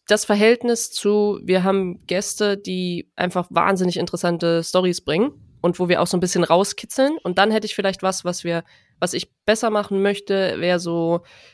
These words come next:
ähm, oder auch noch mal anders, äh, zu formulieren, einfach wirklich gute Fragen zu stellen,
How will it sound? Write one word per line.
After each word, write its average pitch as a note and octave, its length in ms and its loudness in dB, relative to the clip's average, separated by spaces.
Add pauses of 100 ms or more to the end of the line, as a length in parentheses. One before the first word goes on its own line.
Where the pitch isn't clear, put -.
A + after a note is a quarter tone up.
(220)
ähm, D#3+ 360 2
oder E3 220 -2
auch - 120 -4
noch E3+ 100 0
mal E3+ 120 -2
anders, G3 680 0
äh, F#3 180 -2
zu F3+ 140 -10
formulieren, F3+ 600 0
einfach F3+ 300 -2
wirklich - 380 -6 (360)
gute G#3 240 0
Fragen A3 460 -2
zu - 140 -6
stellen, A3+ 400 2